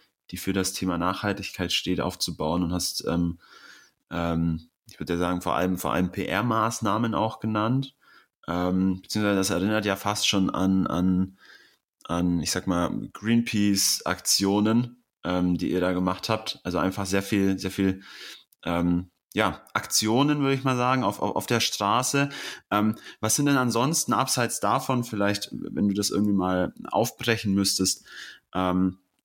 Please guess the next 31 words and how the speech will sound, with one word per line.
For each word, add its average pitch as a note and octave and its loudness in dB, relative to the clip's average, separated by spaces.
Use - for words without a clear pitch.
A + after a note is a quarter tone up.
Schritte, G#2+ 0
wichtige G#2 0
Säulen, A2 2
ähm, F#2 2
um, B2+ 2
um A#2 2
sich A#2 0
auf G2+ 0
dieses G2+ 0
Thema, G#2+ 0
ähm, F2+ 2
zu, - -2
zu - -2
branden A2 0
und G2 -2
auch G2+ 0
in G2+ 2
diesem G2 2
Themenfeld G2+ 0
natürlich F#2 0
zu - -6
bleiben. F#2 0
Auch F2 -8
das A2 -2
Ganze F#2+ 0
irgendwie F#2 2
nachhaltig F#2 0
letztlich E2 -4
dann E2 -2
zu - -4
tun. - -8